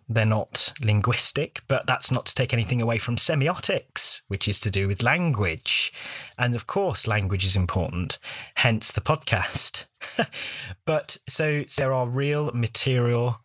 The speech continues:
um, factors which, again, probably aren't discussed. We often think of patterns when we,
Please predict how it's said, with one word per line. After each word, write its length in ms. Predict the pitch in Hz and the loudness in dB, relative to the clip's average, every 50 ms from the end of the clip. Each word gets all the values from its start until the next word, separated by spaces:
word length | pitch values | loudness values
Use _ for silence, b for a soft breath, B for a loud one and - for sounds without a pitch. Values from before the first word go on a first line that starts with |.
| _ - | _ 0
um, 640 | - 101 98 98 98 98 95 92 92 92 90 87 85 - _ _ _ _ _ - | 2 4 4 4 4 4 4 4 4 2 2 0 -2 -6 _ _ _ _ _ -6
factors 600 | - - 147 147 - - - - 101 95 - - | -2 0 0 0 0 -2 -2 0 0 0 0 0
which, 280 | 107 110 - - - B B B B B B | -2 -2 0 -2 -2 B B B B B B
again, 480 | B 117 - - 165 175 139 101 95 92 | B -2 0 0 0 2 2 2 0 0
probably 840 | - - - - - 190 - - 160 - - 95 92 92 92 98 92 B B B B B B B B B B - | -2 -4 -6 -4 -4 -4 0 0 0 2 2 2 2 2 2 0 -2 B B B B B B B B B B 0
aren't 320 | 139 139 135 120 - - | 2 2 2 2 0 0
discussed. 800 | - 120 - - - - - - - - - - - - - - - _ B B B B B B B B _ _ _ _ | -2 0 0 0 0 0 0 0 0 0 -2 -2 -2 -2 -4 -6 -10 _ B B B B B B B B _ _ _ _
We 200 | - 123 127 127 | -4 0 0 2
often 420 | 127 147 160 151 - - - 143 123 | 2 2 0 0 -2 -2 0 0 2
think 300 | 107 - 131 120 104 117 | 2 2 2 2 2 0
of 120 | 104 - - | -2 0 0
patterns 600 | - 156 143 - - 107 104 98 95 - - - | 0 0 0 0 0 0 0 2 2 0 2 2
when 140 | 104 98 | 4 4
we, 260 | 98 101 95 92 - | 4 4 4 2 0